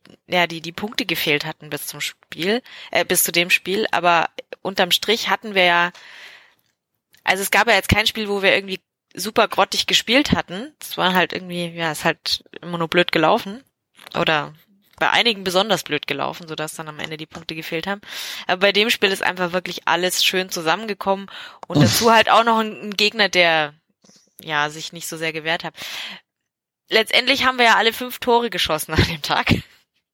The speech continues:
Speaker 1: <laughs> Ähm, wollen wir über Johnny Schmidt reden, der <laughs>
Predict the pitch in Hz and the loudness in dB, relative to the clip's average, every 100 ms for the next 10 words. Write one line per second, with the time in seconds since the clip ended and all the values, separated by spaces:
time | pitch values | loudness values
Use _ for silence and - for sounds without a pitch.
0 | - 123 117 170 - 180 127 - - 233 | -4 -2 4 4 4 4 2 -2 -6 -12
1 | - - 202 202 202 202 196 - _ _ | -4 2 4 4 0 -12 -14 -18 _ _
2 | _ _ _ _ - 208 240 262 - 226 | _ _ _ _ -2 4 4 6 4 6
3 | 214 208 220 220 226 254 - 214 185 175 | 6 4 0 0 0 -2 0 0 0 -8
4 | 165 - 185 180 175 170 165 _ _ _ | -14 -2 2 2 0 -4 _ _ _ _
5 | - - 190 - 185 - - - - - | -20 -12 -10 -8 -10 -2 4 6 8 6